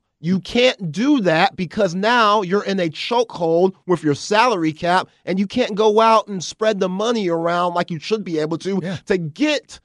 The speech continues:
Speaker 1: those type of rosters like these four remaining teams have.
Speaker 2: It's a good
Speaker 1: Like
Speaker 2: point.
Speaker 1: Deebo Samuel, George Kittle. They just got Christian McCaffrey.
Speaker 2: Yeah, and they
Speaker 1: Life's easy for Brock Purdy.
Speaker 2: San Francisco built it a little differently, but it's the same thing. It's multiple weapons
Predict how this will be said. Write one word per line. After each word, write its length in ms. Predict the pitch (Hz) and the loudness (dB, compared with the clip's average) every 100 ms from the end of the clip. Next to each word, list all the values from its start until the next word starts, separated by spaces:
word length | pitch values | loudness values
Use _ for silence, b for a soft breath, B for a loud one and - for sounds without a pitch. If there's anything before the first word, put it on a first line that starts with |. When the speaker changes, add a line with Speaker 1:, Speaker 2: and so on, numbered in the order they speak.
| _ _ _ 123 | _ _ _ -2
Speaker 1:
those 260 | 180 185 | 0 2
type 240 | - 196 170 | 2 0 2
of 160 | 160 | 0
rosters 560 | 156 165 160 - 151 135 | 2 2 2 0 0 0
like 220 | 147 151 | 0 -2
these 200 | - 151 | -4 -8
four 280 | - 175 165 | -2 2 2
remaining 480 | 156 156 160 151 139 | 2 -2 0 0 -2
teams 440 | - 160 151 127 | -4 -8 -6 -6
have. 520 | - 165 160 120 85 _ _ _ _ _ _ _ | -4 -2 0 -2 -8 _ _ _ _ _ _ _
Speaker 2:
It's 80 | - | -8
a 20 | 127 | 0
good 60 | |
Speaker 1:
Like 100 | 156 | 2
Speaker 2:
point. 280 | 151 220 214 | 4 4 4
Speaker 1:
Deebo 160 | 233 202 | 2 0
Samuel, 580 | - 247 247 254 254 | -2 -4 -4 0 2
George 440 | 196 175 254 240 - | 0 2 0 0 -4
Kittle. 520 | - 214 254 254 233 b b | -4 0 4 4 2 b b
They 80 | 208 | -4
just 180 | 262 - | -2 0
got 160 | 254 - | -2 0
Christian 340 | 294 - 240 | -2 -2 -2
McCaffrey. 760 | 196 - 202 233 269 277 277 - | -2 -2 0 0 0 -2 -2 -2
Speaker 2:
Yeah, 180 | - 135 | 0 2
and 80 | 139 | 4
they 100 | 285 | 4
Speaker 1:
Life's 180 | 277 214 | 2 -2
easy 380 | 294 330 440 277 | -6 -4 2 2
for 160 | 269 220 | 2 2
Brock 320 | 269 240 214 | 4 4 4
Purdy. 640 | 247 247 220 196 160 113 | 2 4 4 0 -4 -6
Speaker 2:
San 260 | - 196 180 | 0 2 2
Francisco 420 | 175 185 - 160 | 0 0 2 2
built 300 | 131 156 160 | 4 2 2
it 80 | 147 | -2
a 40 | |
little 200 | 147 143 | 2 0
differently, 560 | 113 143 135 165 156 160 | 0 -2 -2 -2 2 2
but 160 | 143 | 2
it's 180 | 147 143 | 2 -2
the 80 | 143 | -4
same 260 | - 156 131 | -2 -2 0
thing. 220 | 185 156 | 0 0
It's 140 | 135 131 | -2 0
multiple 540 | 151 160 156 143 127 | 2 2 0 2 2
weapons 500 | 127 120 101 82 - | 2 -2 -6 -12 -18